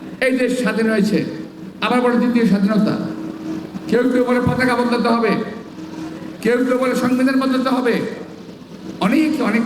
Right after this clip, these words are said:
কথা বলেন। এবং আমি খুব দুঃখের সঙ্গে বলছি, যারা এই কথাগুলো বলেন, তারা বয়স থাকার সময়ও, বয়স থাকার পরও তারা মুক্তিযুদ্ধে যান নাই। লম্বা লম্বা কথা বলছেন, একটা ছোট্ট একটা মামলা খেয়ে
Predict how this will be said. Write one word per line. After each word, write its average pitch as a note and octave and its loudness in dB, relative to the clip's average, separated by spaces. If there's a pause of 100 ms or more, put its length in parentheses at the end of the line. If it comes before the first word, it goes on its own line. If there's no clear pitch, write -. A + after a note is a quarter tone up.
কথা F#3 6
বলেন। D3+ 2 (640)
এবং G3+ 2
আমি F#3+ 4 (260)
খুব F#3+ 2
দুঃখের F#3+ 2
সঙ্গে A3 2
বলছি, F3+ 2 (500)
যারা F#3 2
এই G3+ 2
কথাগুলো F#3 4
বলেন, D3+ 2 (480)
তারা B3 2 (120)
বয়স C4+ 2
থাকার C4 0 (160)
সময়ও, G#3+ 2 (140)
বয়স C#4 2 (100)
থাকার B3+ 0 (100)
পরও A3+ 4
তারা G3+ 2
মুক্তিযুদ্ধে F#3+ 2
যান D#3 0
নাই। C#3 2 (1200)
লম্বা D4+ 4
লম্বা C#4+ 2
কথা C4+ 0
বলছেন, A3 0 (760)
একটা C4 0
ছোট্ট C4 0
একটা B3+ 0
মামলা A#3 2
খেয়ে G3 2